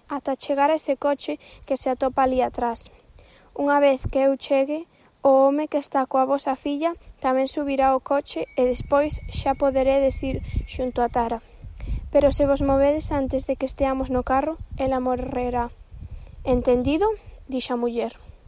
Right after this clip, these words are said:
"Si", asentiron os reis á vez. Entregáronlle os cartos nun maletín e a muller asegurouse de que alí estivesen. Despois fixeron o procedemento indicado e, finalmente,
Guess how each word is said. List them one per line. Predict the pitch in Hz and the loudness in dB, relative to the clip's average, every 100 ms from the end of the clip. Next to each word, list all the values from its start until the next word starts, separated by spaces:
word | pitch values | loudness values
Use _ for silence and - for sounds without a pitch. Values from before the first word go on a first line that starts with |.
| - - - - - | -20 -20 -20 -20 -16
"Si", | - 294 254 - _ - - - | -6 -2 -4 -6 _ -20 -20 -4
asentiron | 269 - 269 247 262 262 | -4 0 -2 -2 -2 0
os | 254 262 | 0 0
reis | 247 - | -4 -2
á | 247 | -4
vez. | 247 - - - _ _ - _ - _ | -4 -6 -10 -12 _ _ -20 _ -20 _
Entregáronlle | 277 254 285 262 269 302 294 | -2 -2 0 2 2 0 0
os | 269 | -2
cartos | - 269 262 - 269 - - - _ 285 | 2 2 2 -2 -4 -6 -20 -20 _ -2
nun | 285 285 | 0 2
maletín | 262 233 - 240 233 247 _ _ _ 277 | 4 2 0 -4 -4 -8 _ _ _ 0
e | |
a | 254 | 2
muller | 247 254 254 277 | 4 2 2 0
asegurouse | 294 - 254 247 254 254 269 | 0 -2 0 2 2 2 -2
de | 254 | -2
que | - | -4
alí | 233 233 | -4 -2
estivesen. | 233 - 247 233 220 - 240 240 _ - - - - - | -4 -6 -6 -4 -6 -8 -10 -10 _ -20 -20 -20 -20 -8
Despois | 269 254 - 269 285 - - - | -2 -2 2 2 2 -4 -16 -10
fixeron | 269 - 262 254 254 | -8 -2 0 2 0
o | |
procedemento | 254 254 247 247 240 240 254 | -2 0 2 2 0 -2 -4
indicado | 240 233 247 233 240 _ | -4 -4 -4 -4 -8 _
e, | - 226 | -18 -4
finalmente, | 254 247 247 254 277 - 320 | -2 0 0 0 -2 -6 -12